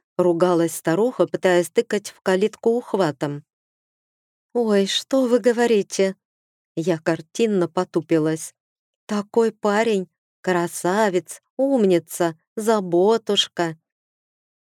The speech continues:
Лилена остановилась и уставилась на меня с подозрением. "Так замуж хотелось, что осени ждать не стали",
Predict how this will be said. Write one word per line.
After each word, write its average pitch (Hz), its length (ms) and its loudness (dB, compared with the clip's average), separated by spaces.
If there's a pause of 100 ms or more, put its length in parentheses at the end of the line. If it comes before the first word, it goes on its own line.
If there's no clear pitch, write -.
(280)
Лилена 175 640 2
остановилась 175 960 -2 (340)
и 196 60 0
уставилась 214 760 -2
на 220 60 0
меня 208 360 0
с - 120 -10
подозрением. 190 840 0 (960)
"Так 226 340 0
замуж 220 580 0
хотелось, 202 720 0 (220)
что 247 380 2
осени 226 440 2
ждать 190 560 -2
не 247 160 -2
стали", 233 600 0